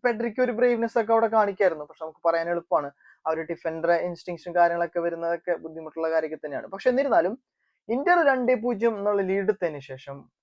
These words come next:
ഡ്രമാറ്റിക്കലി ഒരു ചേഞ്ച്, ഏഹ്, ഗെയിമിന്റെ സ്റ്റേറ്റിൽ കണ്ടു. മു-, അതിനു മുന്നും ബാഴ്സലോണയ്ക്ക് കൺട്രോൾ ഉണ്ടായിരുന്നു, പൊസിഷൻ കീപ്പ് ചെയ്തതിന്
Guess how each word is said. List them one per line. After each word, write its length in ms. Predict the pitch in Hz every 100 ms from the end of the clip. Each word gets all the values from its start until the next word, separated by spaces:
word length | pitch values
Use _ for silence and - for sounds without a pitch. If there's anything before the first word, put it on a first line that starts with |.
| -
ഡ്രമാറ്റിക്കലി 1200 | - - _ 208 220 220 226 _ 254 214 233 247
ഒരു 260 | 254 220 190 _ _
ചേഞ്ച്, 400 | 175 165 160 156
ഏഹ്, 380 | 151 - 143 139
ഗെയിമിന്റെ 480 | 143 147 143 139 135
സ്റ്റേറ്റിൽ 360 | - 135 131
കണ്ടു. 180 | 127 120 - _ _ 190
മു-, 100 | 208
അതിനു 400 | 170 170 185 226
മുന്നും 440 | 220 220 254 240
ബാഴ്സലോണയ്ക്ക് 680 | 208 202 214 208 196 202 196
കൺട്രോൾ 380 | 190 180 180 185
ഉണ്ടായിരുന്നു, 380 | 175 165 170
പൊസിഷൻ 400 | 175 175 - 165
കീപ്പ് 240 | 165 170 160
ചെയ്തതിന് 240 | 156 160